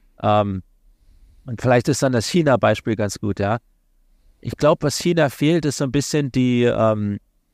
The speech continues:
äh, die un-, äh, die unsichtbare Hand von Adam Smith, ja.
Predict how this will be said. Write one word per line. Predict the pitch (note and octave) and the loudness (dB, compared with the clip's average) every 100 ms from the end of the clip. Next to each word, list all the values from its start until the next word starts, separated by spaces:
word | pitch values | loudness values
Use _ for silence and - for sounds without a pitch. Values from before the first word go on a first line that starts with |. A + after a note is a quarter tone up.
| _ | _
äh, | A2+ A2 G#2 | -2 -2 0
die | A2 - | -2 0
un-, | D#3 E3 D3+ - | -2 -2 -6 -10
äh, | B2+ A#2 A2 G#2 | -6 -4 -4 -4
die | A2+ A#2+ | -4 0
unsichtbare | E3+ G3 D#3+ - - C3 A#2 A2 | 0 0 -2 -2 0 2 2 2
Hand | B2 C3+ | 0 0
von | - A#2+ - | -2 -4 0
Adam | A2+ A2+ | 0 0
Smith, | G#2 - F2+ - - | -6 -4 -4 -4 -6
ja. | F2 A#2 | -4 -2